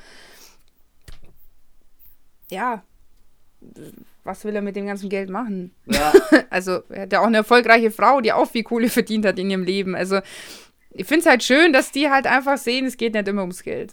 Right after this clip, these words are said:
Speaker 1: <laughs>
Speaker 2: Absolut. Ich find's aber auch, wie gesagt,
Speaker 1: Wo es
Speaker 2: gut,
Speaker 1: ums
Speaker 2: weil
Speaker 1: Geld
Speaker 2: wir grad
Speaker 1: geht.
Speaker 2: den Shaq Barrett im Raum hatten. Ähm, ich finde, wichtigen Spielern musst du auch das dementsprechende Geld geben.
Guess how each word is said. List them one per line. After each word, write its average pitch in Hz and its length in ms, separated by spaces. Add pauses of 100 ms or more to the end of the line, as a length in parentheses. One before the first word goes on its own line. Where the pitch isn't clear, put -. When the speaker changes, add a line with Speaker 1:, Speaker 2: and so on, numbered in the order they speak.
Speaker 1:
<laughs> - 100
Speaker 2:
Absolut. 196 600 (340)
Ich 151 160
find's 214 180
aber 190 220
auch, 180 220
wie 220 100
gesagt, 220 300
Speaker 1:
Wo 415 40
es - 60
Speaker 2:
gut, 311 120
Speaker 1:
ums 240 200
Speaker 2:
weil 220 160
Speaker 1:
Geld - 60
Speaker 2:
wir 196 120
grad - 140
Speaker 1:
geht. 180 80
Speaker 2:
den 175 60
Shaq 190 240
Barrett 196 320
im 175 80
Raum 175 280
hatten. 185 220 (680)
Ähm, 160 480 (120)
ich 156 160
finde, 202 300
wichtigen 214 420
Spielern 196 600
musst 202 260
du 190 100
auch 160 280
das 147 180
dementsprechende 156 640
Geld 120 260
geben. 104 280